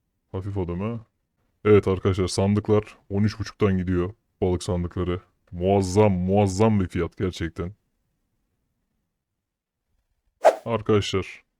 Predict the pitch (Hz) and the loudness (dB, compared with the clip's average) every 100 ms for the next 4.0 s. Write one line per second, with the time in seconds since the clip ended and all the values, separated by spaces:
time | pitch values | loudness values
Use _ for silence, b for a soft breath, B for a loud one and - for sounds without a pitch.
0 | _ 120 104 104 104 104 - 107 101 - | _ -4 -4 0 0 0 0 -2 -2 -8
1 | - _ _ _ _ _ _ _ _ _ | -18 _ _ _ _ _ _ _ _ _
2 | _ _ _ _ - 104 104 101 101 101 | _ _ _ _ -6 -2 -2 -2 -4 -4
3 | 95 95 101 107 107 107 110 - - - | -2 -2 -2 -2 -2 -8 -10 -12 -20 -20